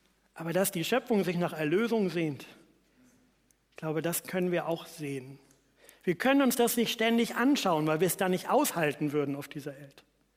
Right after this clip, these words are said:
Aber diese Schöpfung braucht Erlösung. Und die Auferweckung Jesu, die ist unlöslich verbunden mit einer anderen Auferweckung, nämlich der Auferweckung der Toten.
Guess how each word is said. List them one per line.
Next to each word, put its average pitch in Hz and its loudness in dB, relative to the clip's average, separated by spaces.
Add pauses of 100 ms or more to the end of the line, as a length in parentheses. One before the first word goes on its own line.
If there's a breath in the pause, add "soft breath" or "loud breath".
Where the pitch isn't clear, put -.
(680)
Aber 151 -8
diese 202 2
Schöpfung 180 -6
braucht 165 -2
Erlösung. 151 -6 (800 loud breath)
Und 202 4
die 220 2
Auferweckung 269 4
Jesu, 196 4
die 175 0
ist - -4
unlöslich 269 4
verbunden 220 4
mit 220 2 (260 loud breath)
einer 185 2
anderen 294 4
Auferweckung, 151 0
nämlich 190 2
der 143 -2
Auferweckung 190 0
der 208 0
Toten. 285 0